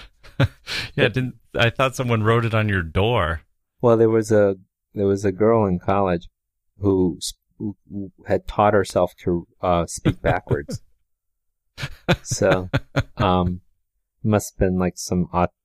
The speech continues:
Speaker 2: autism spectrum, but she would speak entire sentences backwards and forwards just to
Speaker 1: Yeah.
Speaker 2: show us that she could do it. And one day she said my name. She, she, her eyes lit up and she was like, "Oh my gosh."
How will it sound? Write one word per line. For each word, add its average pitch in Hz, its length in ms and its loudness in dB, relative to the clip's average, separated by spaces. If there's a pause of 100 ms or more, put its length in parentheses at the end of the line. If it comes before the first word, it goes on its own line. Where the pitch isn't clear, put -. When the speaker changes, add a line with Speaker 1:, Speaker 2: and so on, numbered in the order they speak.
(100)
Speaker 2:
autism 87 440 -2
spectrum, 85 500 -4
but 85 160 -2
she 101 280 0
would 95 200 0 (120)
speak - 520 -4
entire 92 320 0
sentences 92 500 -6
backwards 90 420 0
and 87 100 -4
forwards 87 340 2
just 95 360 2
to 85 40 0
Speaker 1:
Yeah. 85 80 0
Speaker 2:
show 92 260 2
us - 280 0 (420)
that 90 100 -6
she - 160 -2
could 90 160 0
do 127 180 4
it. 95 100 2
And 82 100 -2
one 90 200 2
day 87 180 2
she - 220 -6
said 82 240 -2
my 82 140 -2
name. 95 400 -2
She, - 300 -14
she, - 180 -18 (160)
her 82 100 0
eyes 90 320 0
lit 78 160 -2
up 90 160 -2
and 90 140 -10
she - 100 -16
was 87 200 -14
like, 82 160 -4
"Oh 95 80 -8
my 92 140 -4
gosh." 98 400 -4